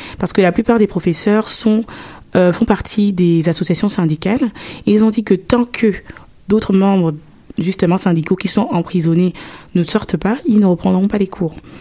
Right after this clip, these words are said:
Donc, comme tu l'as dit justement, il n'y a pas que ma mère qui est emprisonnée, il y a deux autres membres du même, de la même association syndicale qu'elle, qui s'appelle Dynamique Unitaire, qui sont également emprisonnés, et ils ont dit que tant qu'ils ne sont pas libérés, les cours ne reprendront pas.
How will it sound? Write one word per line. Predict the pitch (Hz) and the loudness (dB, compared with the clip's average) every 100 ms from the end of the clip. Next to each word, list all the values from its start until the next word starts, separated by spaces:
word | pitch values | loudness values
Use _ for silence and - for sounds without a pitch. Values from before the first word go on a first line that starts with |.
| - - | -8 -2
Donc, | 180 175 | 0 2
comme | 202 | 0
tu | 196 202 | 0 0
l'as | 185 | 2
dit | 175 | 2
justement, | 175 175 - 165 170 | -2 -2 0 2 2
il | 170 | 2
n'y | |
a | 156 | -2
pas | 180 | -2
que | 175 | -2
ma | |
mère | 160 165 | 0 -2
qui | - | -4
est | |
emprisonnée, | 156 156 151 196 247 - - | -4 -2 -2 -2 -4 -10 -4
il | 185 | 0
y | |
a | |
deux | 185 226 | 2 4
autres | 240 202 | 2 2
membres | 180 196 233 190 151 - - - | 2 2 2 2 -2 -6 -20 -12
du | 175 165 170 | -6 -2 0
même, | 190 220 190 | 2 2 2
de | 180 | 0
la | 170 | 2
même | 185 214 | 2 2
association | 196 180 - | 0 -2 -2
syndicale | 208 190 165 156 185 180 | -2 0 0 0 -4 -2
qu'elle, | 180 208 294 | -2 -2 -4
qui | - | -4
s'appelle | 180 165 185 | -2 0 0
Dynamique | 165 160 170 - 170 | 0 0 0 -2 0
Unitaire, | 156 147 180 262 - - - - | 0 0 -4 -6 -8 -16 -18 -18
qui | - 208 | -4 -2
sont | - | 2
également | 190 175 185 | 2 4 2
emprisonnés, | 175 - 165 165 196 294 - | 2 0 0 2 2 0 0
et | 214 233 262 240 | 0 2 2 2
ils | 196 214 | 0 0
ont | |
dit | 240 | 0
que | 247 | -2
tant | 190 226 | -2 -2
qu'ils | 233 226 | 0 0
ne | |
sont | 180 202 | 2 0
pas | 202 | 0
libérés, | 175 160 156 208 - - - | 0 0 -2 -4 -8 -10 -6
les | 165 | -4
cours | - 185 | 0 2
ne | |
reprendront | 156 156 160 151 | 0 0 0 0
pas. | 156 | 0